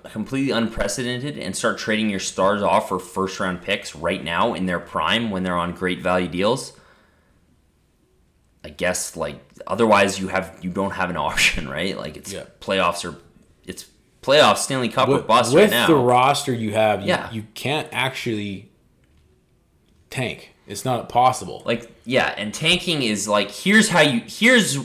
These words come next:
Speaker 1: how you manage your team is, like, I've said this a million times, but Saint Louis a couple years ago,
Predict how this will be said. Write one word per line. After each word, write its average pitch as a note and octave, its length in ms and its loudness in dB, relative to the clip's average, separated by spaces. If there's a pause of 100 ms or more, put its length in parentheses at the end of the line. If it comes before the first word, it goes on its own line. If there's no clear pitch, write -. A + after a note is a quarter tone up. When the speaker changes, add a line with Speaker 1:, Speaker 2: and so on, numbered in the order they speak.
(100)
Speaker 1:
how D3+ 160 2
you C3 140 4
manage A#2 320 4
your F#2+ 100 -6
team D3+ 260 -2
is, G#2+ 140 0
like, G2+ 340 0
I've G2 140 -8
said C3 160 -2
this G#2 180 -6
a G#2 40 -4
million G#2 240 -2
times, A#2 260 0
but - 320 -6 (100)
Saint D3+ 300 -2
Louis C3 260 0
a - 40 -10
couple G2+ 280 -2
years G#2 220 -4
ago, G#1 300 -10